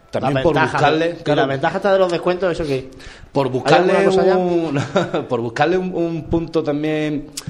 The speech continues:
Speaker 1: eh, cómodo a, al cofrade, pues bueno, eh, hemos pensado en, en lanzar una promoción, por llamarlo de alguna manera, mm, para fomentar, eh, los negocios de nuestros cofrades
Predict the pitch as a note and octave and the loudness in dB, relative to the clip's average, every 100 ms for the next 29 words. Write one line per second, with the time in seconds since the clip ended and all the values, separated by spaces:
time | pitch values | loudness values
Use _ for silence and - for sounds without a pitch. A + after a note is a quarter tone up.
0 | - - - - C3+ C3+ B2+ B2 B2 A#2+ | -16 -20 -20 -6 -2 0 0 -2 -2 -4
1 | A2+ D#3 D#3 C3+ C3 C3 C3 C3 C3 C3 | -2 -2 0 0 0 0 -2 -2 -4 -4
2 | B2+ B2+ - A#2+ D3 D3+ D3+ D#3 - - | -4 -4 -6 -4 -2 -2 -4 -8 -16 -20
3 | - G2+ B2 B2 - G#2+ G2+ G2 F#2+ F#2 | -10 -4 -4 -4 -6 -6 -6 -6 -6 -8
4 | F2+ F#2+ F#2+ - A2 - B2 C#3 D3+ A2 | -8 -8 -8 -6 -6 -4 -4 -2 -4 -6
5 | G2+ - G2 F2 E2+ F2 - G#2 A2 - | -8 -10 -10 -10 -10 -10 -6 -6 -8 -18
6 | _ - - G2+ G2 F#2 - - _ A#2+ | _ -20 -16 -12 -10 -10 -12 -16 _ -4
7 | A2+ G2+ F#2 - A2 A#2 A2 G#2 F#2+ F2 | -4 -4 -10 -10 -10 -8 -8 -10 -12 -10
8 | F2 F#2+ F#2+ F#2 F#2+ G2+ G#2 A2+ B2 D3 | -10 -8 -8 -8 -10 -10 -8 -6 -6 -8
9 | - - - - - - A2+ A2 G#2 - | -14 -20 -20 -20 -20 -8 -6 -4 -6 -10
10 | - F2+ F#2 - G2 F2 F2 - G#2+ A#2+ | -8 -6 -6 -8 -8 -8 -12 -6 -4 -4
11 | B2 - _ G#2+ G2+ G2 G2 F#2+ F#2 F2+ | -6 -16 _ -8 -8 -6 -6 -6 -6 -6
12 | F#2+ F2+ E2+ A2 - C#3+ A2 A2 - A2+ | -6 -6 -6 -6 -4 -4 -4 -6 -8 -8
13 | A2+ - C3+ C#3 F3 | -6 -4 -4 -4 -8